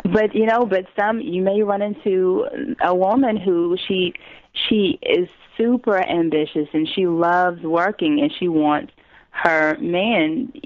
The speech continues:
to eventually, you know, be a stay-at-home dad. She doesn't care if he has a job or not. So it, it's, I think it's an indi-, it could be an individual thing.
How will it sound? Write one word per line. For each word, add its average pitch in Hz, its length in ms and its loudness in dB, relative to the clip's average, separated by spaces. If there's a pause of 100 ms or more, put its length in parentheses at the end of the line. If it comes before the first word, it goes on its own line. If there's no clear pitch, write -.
(140)
to 180 100 0
eventually, 170 520 0
you 160 80 4
know, 156 100 2
be 151 180 -2
a 156 140 0
stay-at-home 175 540 0
dad. - 440 -2
She 190 60 2
doesn't 185 340 0
care 220 200 0
if 214 60 -4
he 160 100 -2
has 151 180 0
a - 60 -6
job - 260 -2
or - 60 -4
not. 60 340 -4 (560)
So 180 160 4
it, 175 180 2
it's, 185 240 -2
I 233 120 0
think 339 200 -4
it's 202 140 -2
an 175 80 -4
indi-, 165 280 0 (200)
it - 140 -8
could - 280 -2
be 175 120 0
an 147 60 0
individual 147 600 -2
thing. 151 380 -6